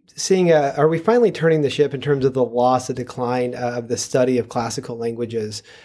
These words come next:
I mean, it, w-, it was just part of any good education even a hundred years ago. Uh, did we hit bottom in the eighties and nineties, and are we slowly recovering, or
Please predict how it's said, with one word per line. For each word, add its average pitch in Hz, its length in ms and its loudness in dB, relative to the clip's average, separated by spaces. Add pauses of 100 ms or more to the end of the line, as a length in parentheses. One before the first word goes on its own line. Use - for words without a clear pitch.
(180)
I 135 60 -6
mean, 139 140 6
it, 143 40 8
w-, 139 200 4
it 143 100 6
was 127 220 0
just - 320 0
part 151 260 4
of 127 80 -2
any 131 200 0
good 127 240 -2
education 120 680 -4
even 120 240 -8
a 110 40 -8
hundred 117 300 -8
years 165 260 0
ago. 147 360 2 (380)
Uh, 139 200 6
did 143 140 4
we 151 140 4
hit 175 200 4
bottom 151 300 6
in 147 80 2
the 139 80 2
eighties 139 300 4
and 131 60 -2
nineties, 131 300 0
and 123 80 -4
are 120 80 -2
we 120 60 -2
slowly 135 380 -2
recovering, 165 520 2
or 120 300 0